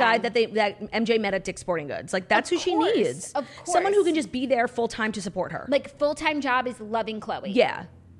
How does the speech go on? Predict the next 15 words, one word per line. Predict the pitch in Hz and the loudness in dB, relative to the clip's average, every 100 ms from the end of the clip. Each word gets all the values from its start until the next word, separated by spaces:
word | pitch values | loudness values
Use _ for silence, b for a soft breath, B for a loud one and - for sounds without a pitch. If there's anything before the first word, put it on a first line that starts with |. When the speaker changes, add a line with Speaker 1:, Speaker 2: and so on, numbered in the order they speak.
| - b b b b - | -20 b b b b -2
Speaker 1:
It | 285 | 0
makes | 302 302 | 0 -2
me | 339 | -4
so | 330 285 233 | -2 0 0
sad. | 220 233 190 92 76 | 0 0 2 0 -4
Speaker 2:
Maybe, | 233 | 0
Speaker 1:
And, | 233 | 2
like, | 233 | 4
Speaker 2:
like | 254 | 4
Speaker 1:
knowing | 247 247 262 240 | 4 6 4 2
what's | 220 | -2
coming | - 240 214 190 | -2 -4 -4 -4
now | 190 180 185 | -4 -4 -2
next | 175 - | -4 -6
week | 214 254 185 - | -6 -4 -4 -6